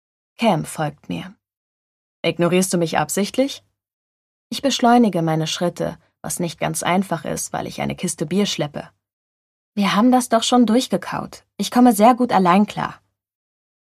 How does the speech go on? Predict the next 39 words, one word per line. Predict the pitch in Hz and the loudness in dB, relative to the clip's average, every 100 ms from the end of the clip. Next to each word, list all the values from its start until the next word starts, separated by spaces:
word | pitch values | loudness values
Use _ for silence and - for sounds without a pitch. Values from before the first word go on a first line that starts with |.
| _ - | _ -16
„Ich | - 151 | -6 -2
habe | 160 156 | 0 2
Ihnen | 190 190 | 4 4
nur | 202 220 | 4 4
gesagt, | 190 196 208 | 4 2 2
Sie | 185 | 0
sollen | 185 190 | 2 2
zurück | 190 196 175 170 | 2 -2 -2 0
an | 196 | 0
die | 214 | 2
Arbeit | 254 247 175 - | 4 4 2 0
gehen. | 170 160 - _ _ _ _ | -2 -2 -10 _ _ _ _
Ich | 214 - | -12 -6
bin | 123 | -2
Ihr | 143 | 0
Boss.“ | 196 277 269 - - _ _ _ _ _ _ _ _ - | 4 2 2 -6 -12 _ _ _ _ _ _ _ _ -8
Ich | 196 | -6
schüttle | 190 190 175 | -6 -6 -6
den | 160 160 | -4 -4
Kopf. | 165 160 - _ _ _ _ _ _ _ _ _ | -6 -10 -14 _ _ _ _ _ _ _ _ _
„Du | 226 | 2
bist | 220 220 - | 2 2 2
nicht | 220 220 | 2 0
Ihr | - 190 | -4 -4
Captain.“ | - 185 - - 160 _ _ _ _ _ _ | -4 -6 -6 -14 -14 _ _ _ _ _ _
„Mein | 175 175 185 180 160 156 | -4 2 4 4 2 0
Gott, | 175 180 | 2 2
Chevelle.“ | - 165 156 160 185 185 143 - - _ _ _ _ | 0 -2 0 4 6 6 2 -4 -20 _ _ _ _
Er | 202 | -4
fasst | 214 208 - | 0 -2 -2
mich | 196 | -2
am | 190 180 | -2 0
Handgelenk | 196 196 165 147 156 - | 0 -2 -8 -8 -10 -10
und | - - | -14 -12
dreht | - 175 170 | -6 -6 -6
mich | 165 - | -10 -6
zu | 165 | -6
sich | 156 160 165 | -6 -8 -8
herum. | 160 175 160 | -4 -4 -4